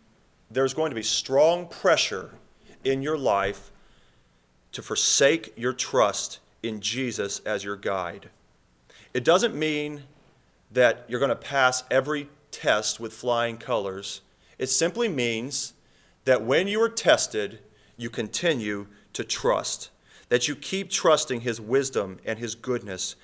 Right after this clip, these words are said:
and you stay on the path that follows him. This is a person who seizes it and they hold on to it no matter what. Now, that's the opposite of the second soil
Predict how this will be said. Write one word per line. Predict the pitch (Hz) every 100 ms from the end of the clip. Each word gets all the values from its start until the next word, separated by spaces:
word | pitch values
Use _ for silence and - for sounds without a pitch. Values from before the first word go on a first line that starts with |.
| - -
and | 117
you | 110
stay | - - 143
on | 139 139
the |
path | 120 - 110 98 98 - - -
that | 110 110
follows | 120 110 107 104
him. | 113 95 85 - _ - -
This | - 175
is | 185
a | 175
person | - 180 180 175 151 -
who | - 147
seizes | - - - 254 220 156
it | 123 123 -
and | 123 120
they | 117
hold | - 165 196 220 214
on | 135 151 160
to | 160 156
it | 151
no | 113 107
matter | 107 127 131 127 127 - - -
what. | 98 107 113 - - - - - _ _ _ _ - - - - _ _ _
Now, | 127
that's | 120 175 196
the | 170
opposite | 160 175 139 110 107 -
of | 110
the | 107
second | - 131 120 101
soil | - 107 98 107